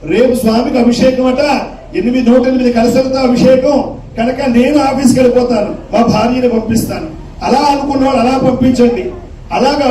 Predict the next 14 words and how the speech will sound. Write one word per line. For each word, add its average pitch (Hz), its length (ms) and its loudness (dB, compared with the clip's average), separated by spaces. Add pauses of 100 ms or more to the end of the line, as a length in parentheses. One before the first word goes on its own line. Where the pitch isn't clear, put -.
లేదంటే 262 300 2 (300)
సెలవులు 262 340 2
ఇచ్చేశారు 262 460 0
కదా 254 200 2 (420)
పిల్లల్ని 277 440 2
పంపిస్తాం. 240 480 2 (420)
ఎందుకు 285 220 2 (100)
పదిసార్లు 262 480 0
చెప్తున్నానంటే 262 680 2 (520)
సంప్రదాయము, 269 840 2 (460)
భారతీయ 285 460 2 (100)
సనాతన 262 420 -2 (120)
సంప్రదాయం 262 560 0
నిలబడాలి 262 480 4